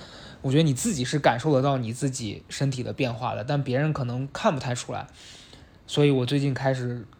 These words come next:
重新恢复了这个力量训练。昨，昨天去这个力量训练，我就第一次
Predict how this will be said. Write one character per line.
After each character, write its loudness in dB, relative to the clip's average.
重 -2
新 2
恢 2
复 -2
了 0
这 0
个 0
力 2
量 -4
训 -4
练。 -4
昨， -14
昨 4
天 4
去 0
这 0
个 2
力 2
量 0
训 -4
练， 0
我 -6
就 -4
第 2
一 4
次 -4